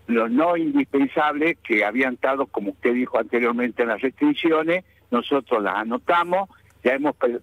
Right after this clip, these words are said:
presentado el listado y el pendrive en Casa de Gobierno y estamos esperando una decisión de la ministra de Gobierno y del señor gobernador a ver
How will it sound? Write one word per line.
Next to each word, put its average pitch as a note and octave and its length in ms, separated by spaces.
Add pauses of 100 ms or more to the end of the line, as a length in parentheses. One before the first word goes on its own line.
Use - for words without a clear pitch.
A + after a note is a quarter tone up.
(120)
presentado B2+ 760
el G2+ 160
listado C#3+ 420
y A#2 120
el G2+ 80
pendrive B2 600
en G#2 80
Casa - 260
de D3+ 80
Gobierno E3+ 520 (200)
y - 80
estamos C#3 380
esperando C3 640
una E3 300
decisión C#3 680 (520)
de G#2 540
la G#2+ 180
ministra C3 520
de B2+ 120
Gobierno C3 580
y G2 140
del G2 260
señor B2 320
gobernador D3+ 680 (240)
a A2 100
ver B2+ 160